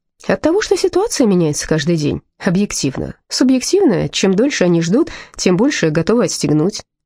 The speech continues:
Я сказал, ничего не стоило принять Валерию, а надо, чтобы стоило. И враньё, что так не делается в цивилизованном мире. Делается, по слухам. А мы и возвращаемся в цивилизованный мир, по слухам. Этого подсолнечника в прошлом году было завались,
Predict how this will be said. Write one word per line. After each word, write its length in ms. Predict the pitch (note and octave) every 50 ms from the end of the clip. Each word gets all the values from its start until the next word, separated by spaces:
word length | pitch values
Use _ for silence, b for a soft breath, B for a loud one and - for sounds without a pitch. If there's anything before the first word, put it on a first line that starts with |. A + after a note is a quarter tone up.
| _ -
Я 200 | B3 C4 D#4 E4
сказал, 480 | - - - F#4 D#4 A#3+ G3 E3 D#3+ E3
ничего 520 | F3 F#3 G#3 A#3 C4 - - D#4+ D#4+ E4+
не 120 | D#4+ D4+ C#4+
стоило 380 | - - F4+ F4+ D#4 C4 A#3
принять 360 | - - A#3+ C4 C#4+ C#4 -
Валерию, 460 | - A#3 B3+ C#4+ D#4+ C4+ E3+ D#3 C#3 C3+ B B B B B B
а 100 | - A#3+
надо, 340 | B3+ B3+ A#3 C#4 D4+ B3+ F3
чтобы 280 | - - - E3+ D#3+
стоило. 400 | - - - D#3 C#3+ C3+ C#3 - - _ _ _ -
И 120 | G3+ G#3 A3
враньё, 480 | B3 C#4 D4+ C#4+ A3+ E3+ E3+ G3+ C4
что 200 | C4+ - - D3+
так 180 | - - - -
не 100 | E3 D#3+
делается 480 | D3+ D#3+ D3+ C#3+ D3+ D3 - - D#3
в 80 | D3 -
цивилизованном 640 | - - F3 D#3+ D#3 D#3 D3+ D#3 C#3+ D3+ D#3 E3 F3
мире. 280 | D#3+ C#3+ - - - B B B B B B - -
Делается, 680 | C4 C#4 F4+ A4 A4+ F4+ F#3+ C3+ C3 - - - - - _ _ _ _
по 140 | - - -
слухам. 480 | - - G3+ F#3 - - - - - - _ _ _ _ -
А 180 | D#3 D#3+ F3
мы 200 | G3 A#3 D4+ F#4
и 40 | F#4
возвращаемся 800 | F4+ F4+ D4+ D4 B3+ F#3+ - - C#3 C#3 - F3+ F#3 - - A3 B B B B B B
в 100 | - -
цивилизованный 560 | G#3+ F#3 F3+ F#3+ F#3+ F3+ D3+ C#3+ D3+ E3 F#3
мир, 240 | F3+ C#3+ - - _ _ _ _ _ -
по 140 | - G#4+ -
слухам. 420 | - A#3 D3 B2+ - - - - _ _ _ _ _ _ _ _ _ _ _ -
Этого 280 | - B3 - D#4+ D#4+
подсолнечника 840 | D#4 - C#4 C4+ - - F4 F#4 E4 B3+ F3 - - D#3 D3 - D3
в 60 | - -
прошлом 320 | - A3 - - A3+ G#3+
году 280 | G3 A3 A3+ A#3+ D4 C4
было 240 | A3+ B3 A#3+ A#3
завались, 480 | G#3+ A3 A3 A#3 A#3+ G#3+ D3+ B2 -